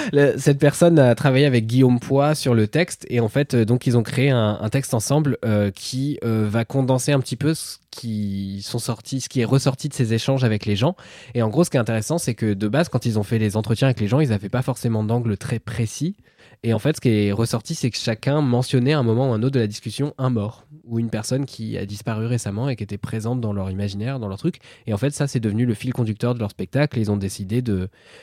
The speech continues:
en gros, chaque comédien, comédienne interprète un de ses récits, un de ses personnages.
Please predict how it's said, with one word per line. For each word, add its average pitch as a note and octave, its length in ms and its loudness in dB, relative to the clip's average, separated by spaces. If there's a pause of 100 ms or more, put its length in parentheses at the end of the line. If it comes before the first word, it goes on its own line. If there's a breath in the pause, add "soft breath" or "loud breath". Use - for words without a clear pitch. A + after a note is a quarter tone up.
(140 soft breath)
en G2+ 80 -2
gros, A#2 220 2
chaque - 280 -4
comédien, A#2+ 420 2
comédienne A#2+ 480 -2
interprète A2+ 480 -6 (140)
un B2 100 0
de B2+ 80 -4
ses B2 140 -4
récits, G#2+ 320 -4
un B2+ 80 0
de - 40 -8
ses G#2 120 -6
personnages. A2 640 -4